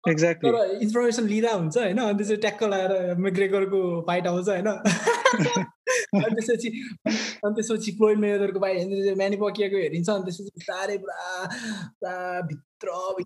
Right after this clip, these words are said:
Speaker 1: त्यो ऱ्याबिट होलमा छिरेर,
Speaker 2: ऱ्याबिट होलमा।
Speaker 1: ऱ्याबिट होलमा छिरेर, अनि त्यसपछि कहाँ, कहाँ, कहाँ, कहाँ हो, यार, त्यही हो।
Speaker 2: Exactly, that's what I mean, के, like, McGregor-ले नै मलाई त्यस्तो गरायो के, like, you know what I mean? McGregor, he's the face of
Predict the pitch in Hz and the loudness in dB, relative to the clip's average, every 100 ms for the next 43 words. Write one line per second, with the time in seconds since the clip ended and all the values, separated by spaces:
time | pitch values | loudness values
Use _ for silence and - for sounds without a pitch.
0 | - 160 165 156 156 143 139 143 - 151 | 2 4 4 2 2 2 0 -2 -2 0
1 | 143 196 196 196 196 156 151 147 131 139 | 0 0 0 0 0 0 0 0 0 0
2 | - 147 147 147 143 131 131 135 135 139 | 2 2 4 2 2 -2 -4 -4 -4 -2
3 | 139 131 139 135 139 131 135 131 135 139 | -2 -2 -4 -2 -2 -2 -2 -2 0 0
4 | 135 170 151 123 - - 185 196 175 208 | 2 2 2 0 -8 -8 -4 -4 0 0
5 | 226 220 202 196 190 202 165 165 180 180 | 2 2 2 0 0 0 0 0 0 0
6 | 196 202 190 196 190 180 165 165 - 165 | 0 0 0 -2 -2 -2 -4 -6 -8 -4
7 | 151 143 143 151 147 147 151 156 143 147 | -2 -2 -2 -4 -4 -4 -6 -6 -6 -6
8 | 156 160 165 185 180 170 170 - 160 160 | -4 -2 0 0 0 -2 -4 -8 -6 -4
9 | 170 170 170 160 | -4 -2 -4 -6